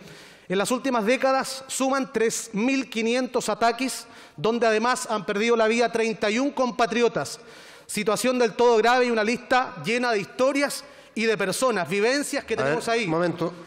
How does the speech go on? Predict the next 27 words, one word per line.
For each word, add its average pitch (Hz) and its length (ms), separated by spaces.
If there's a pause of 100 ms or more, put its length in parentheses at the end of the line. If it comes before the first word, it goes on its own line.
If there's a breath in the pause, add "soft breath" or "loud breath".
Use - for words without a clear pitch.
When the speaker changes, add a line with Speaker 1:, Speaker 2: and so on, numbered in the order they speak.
(140)
Speaker 2:
No. 160 80
Speaker 1:
para 180 140
que 190 80
se 185 140
tome 226 180
Speaker 2:
A 190 40
Speaker 1:
la 214 60
Speaker 2:
ver, 214 100
Speaker 1:
consideración. 180 520
Speaker 2:
diputado, 120 160 (960)
lo 165 60
voy 170 120
a 170 60
llamar 170 240
al 170 100
orden, 180 280
eso 165 160
no 180 100
corresponde. 190 640 (580)
Está 147 200
hoy 156 80
día 165 160
interviniendo 160 760
un 170 80
diputado, 160 420
colega, 165 300
ustedes. 208 500